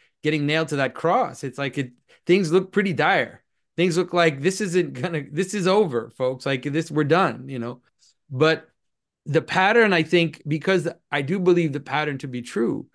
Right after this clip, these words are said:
I think that it will return, and that the best place to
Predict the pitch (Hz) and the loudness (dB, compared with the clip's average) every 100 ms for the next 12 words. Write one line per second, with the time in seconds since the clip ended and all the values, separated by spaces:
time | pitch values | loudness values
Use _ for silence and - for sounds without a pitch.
0 | _ _ - 135 160 147 143 131 127 135 | _ _ -8 -2 0 0 0 0 -2 -2
1 | 131 123 117 123 127 - 196 240 110 123 | 0 0 0 -4 -10 -8 -6 -4 -4 -6
2 | 120 120 - _ _ 123 147 143 143 165 | -6 -8 -16 _ _ -4 -2 0 0 2
3 | 196 - - 196 190 185 - - 160 156 | 0 -2 -2 2 2 0 -10 -6 0 0
4 | 151 | 0